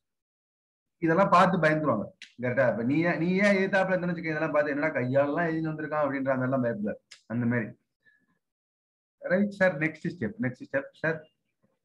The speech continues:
கால்குலேட்டர்ஸ் கரெக்டா வச்சுக்கோ. கரெக்டா? Use your same calculator which you are using now, sir. Sir, சில, சில, சில பேர்லாம் இருப்பா அப்படியே, இப்பெல்லாம் நல்லா யூஸ் பண்ற calculator, சாதா calculator, pocket calculator, கையில இருக்கிற இந்த துணுண்டு calculator, கரெக்டா? செல்போன்,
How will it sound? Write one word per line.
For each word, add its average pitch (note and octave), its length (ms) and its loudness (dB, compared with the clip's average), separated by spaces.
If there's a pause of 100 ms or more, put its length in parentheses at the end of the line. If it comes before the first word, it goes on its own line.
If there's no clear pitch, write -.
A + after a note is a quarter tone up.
கால்குலேட்டர்ஸ் C3 520 0
கரெக்டா G2 240 -4
வச்சுக்கோ. G#2 360 -2 (120)
கரெக்டா? G2+ 440 -2
Use B2+ 200 0
your A#2+ 460 -6
same C3 300 -2
calculator A2+ 520 -2
which A2+ 220 -6
you A#2 80 0
are A2 180 0
using A#2+ 240 0
now, G#2+ 280 2
sir. F2 120 -8 (580)
Sir, D#3 220 2
சில, C3+ 300 4
சில, C3+ 200 2
சில C3+ 180 0
பேர்லாம் C3+ 340 2
இருப்பா C3 60 -4
அப்படியே, B2 360 -4 (340)
இப்பெல்லாம் D#3+ 360 -2
நல்லா D#3 520 2
யூஸ் D#3 280 0
பண்ற C#3+ 220 -6
calculator, B2+ 320 -4
சாதா B2+ 320 2
calculator, B2 400 -2
pocket C#3 480 0
calculator, A2+ 480 -4
கையில C3+ 180 2
இருக்கிற B2 320 0
இந்த A2 180 -4 (100)
துணுண்டு C3+ 240 -2
calculator, A2 520 -2
கரெக்டா? A2+ 240 -4
செல்போன், C#3+ 720 0